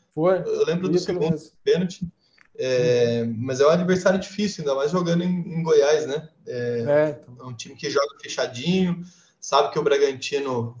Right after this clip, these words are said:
Speaker 2: gosta de, de ter a bola, e o Bragantino vem com esse problema na criação, né? Então vai ter que,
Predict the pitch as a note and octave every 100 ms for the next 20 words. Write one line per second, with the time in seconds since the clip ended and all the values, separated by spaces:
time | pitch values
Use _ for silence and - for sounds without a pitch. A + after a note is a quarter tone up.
0 | - B2+ C3+ - C3+ A#2+ A#2+ A#2+ A#2 A#2+
1 | C3 A#2+ A2+ C3 D#3 D#3 E3+ E3+ E3+ F3
2 | F#3+ - - _ _ D3 F#3+ A3+ A3 -
3 | G#3+ F#3+ F#3 F3+ E3+ E3+ D3+ D3+ C#3 B2+
4 | B2 B2 - B2 D3 D3+ D#3+ - F3 E3+
5 | B2+